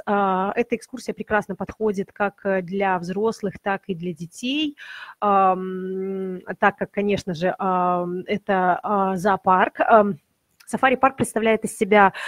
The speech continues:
а, зоопарк, разделённый на две части. Одна часть — это обычный, а, зоопарк с животными в клетках, а вторая часть — это защищённая укреплённая территория,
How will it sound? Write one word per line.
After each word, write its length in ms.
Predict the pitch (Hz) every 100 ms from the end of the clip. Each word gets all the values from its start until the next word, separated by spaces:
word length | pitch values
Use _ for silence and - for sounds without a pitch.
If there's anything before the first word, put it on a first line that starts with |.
| - -
а, 240 | 208 190 185
зоопарк, 360 | 208 277 302
разделённый 480 | 214 180 214 247 226
на 100 | 202
две 180 | 185 214
части. 400 | - 180 - 190
Одна 280 | 185 240 269
часть — 300 | - 214 -
это 260 | 220 208 202
обычный, 720 | 214 185 220 - 202 190 185
а, 180 | 196 180
зоопарк 400 | 185 185 190 180
с 60 | 175
животными 380 | 185 190 185
в 60 | 180
клетках, 420 | - 233 - 370 -
а 160 | 190
вторая 420 | 185 202 220 294 294
часть — 400 | - 262 - -
это 680 | 202 202 214 196 190 190 185
защищённая 480 | 202 - - 247 202
укреплённая 440 | - - 214 196
территория, 640 | 185 190 196 262 311 302 285